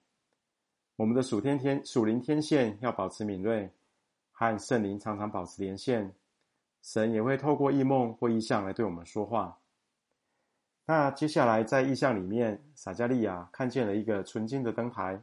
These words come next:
这个灯，灯台的顶上有灯盏，而灯台上面有七盏灯，每一盏有七个管子，然后在，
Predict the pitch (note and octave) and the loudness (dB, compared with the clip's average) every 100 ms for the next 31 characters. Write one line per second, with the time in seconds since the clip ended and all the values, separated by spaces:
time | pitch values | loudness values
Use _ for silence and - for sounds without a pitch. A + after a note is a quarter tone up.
0 | _ _ _ _ _ _ _ _ _ _ | _ _ _ _ _ _ _ _ _ _
1 | _ - D3+ C3+ D3+ D#3+ - E3 E3 B2 | _ -2 2 4 2 0 0 2 2 2
2 | A2 A2 G2 F2+ C#3 A2+ F2+ - - C3+ | 2 0 -2 2 2 2 -2 -4 -2 -2
3 | C3+ G2+ - _ _ _ _ _ _ _ | 0 -2 -2 _ _ _ _ _ _ _
4 | _ _ - A#2 A#2+ E3+ E3+ B2+ A#2 C#3+ | _ _ -4 -2 0 0 2 0 0 0
5 | C#3 C#3+ A2+ F#2+ F#2+ - - C3+ G#2 F#2+ | 0 2 0 -2 -6 -10 -4 0 0 0
6 | A#2+ C3 C#3+ - _ _ _ _ _ _ | -2 -2 -4 -14 _ _ _ _ _ _
7 | G#2+ G#2+ D3 C3+ A2 A#2+ G#2+ - - - | -2 0 0 2 2 2 -2 -4 -8 -4
8 | C3+ A#2 - G2 G2+ - F2+ G2 _ _ | 0 0 0 -4 -6 -10 -12 -12 _ _
9 | _ _ _ _ _ _ - G#2+ B2 D3 | _ _ _ _ _ _ -8 -6 -2 2
10 | C3+ A2+ - C3 A#2 G#2 F#2+ | 2 2 0 0 2 0 -4